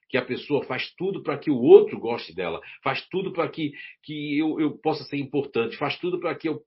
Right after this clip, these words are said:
possa continuar com aquela pessoa. Só que tem uma hora que aquilo sai assim e a pessoa começa a ver o dono da jaula.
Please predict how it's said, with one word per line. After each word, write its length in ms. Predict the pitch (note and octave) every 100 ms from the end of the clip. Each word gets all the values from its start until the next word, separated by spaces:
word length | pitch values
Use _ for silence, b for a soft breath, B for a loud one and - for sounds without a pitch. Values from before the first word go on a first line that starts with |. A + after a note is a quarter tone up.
| -
possa 520 | D3 F3+ - A#2 - b b b
continuar 540 | - C3+ C3+ A#2+ A#2+ G#2
com 80 | G2
aquela 240 | G#2 G2+
pessoa. 420 | G2 - E2 C#2+ - _
Só 100 | -
que 80 | -
tem 100 | D3+
uma 160 | D#3+ C3
hora 380 | C#3+ F3 F#3 _ _ _ _ _ _
que 300 | A2+ G#2 - _ _ _
aquilo 280 | - - A2+
sai 300 | - A2 A2+
assim 240 | G#2 -
e 40 | B2+
a 60 |
pessoa 240 | C3 - C3
começa 280 | B2+ B2+ A#2+
a 40 |
ver 480 | - G2+ D#3 C3+ - _ _ _ _ _ _ _ _ _ _ _ _ _ _ _ _ -
o 60 | F2
dono 280 | F#2 F#2+
da 120 | D#2+ D2+
jaula. 380 | D2+ C#2+ C#2+